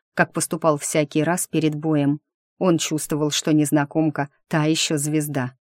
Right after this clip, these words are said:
и готовился дать ей сражение. Маленькое или большое — все зависело от ситуации. До нужного номера ненаследный принц Артонский добрался без приключений, а по дороге несколько раз мысленно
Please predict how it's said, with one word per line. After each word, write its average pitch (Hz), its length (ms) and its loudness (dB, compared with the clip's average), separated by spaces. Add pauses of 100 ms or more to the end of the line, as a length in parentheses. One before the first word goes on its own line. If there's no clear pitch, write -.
(140)
и 190 100 2
готовился 156 600 0
дать 147 240 -2
ей 147 160 2
сражение. 151 800 0 (320)
Маленькое 160 600 4
или 147 100 2
большое — 180 600 0 (300)
все 165 220 -2
зависело 147 640 0 (100)
от 139 160 -6
ситуации. 131 840 -2 (500)
До 180 140 4
нужного 160 400 2
номера 220 460 4 (260)
ненаследный 165 640 2
принц 160 420 0
Артонский 190 800 -2 (200)
добрался 165 580 2
без 147 240 -2
приключений, 147 840 2 (340)
а 170 100 0
по 175 100 2
дороге 156 340 2
несколько 156 460 0
раз 156 240 -4
мысленно 156 500 2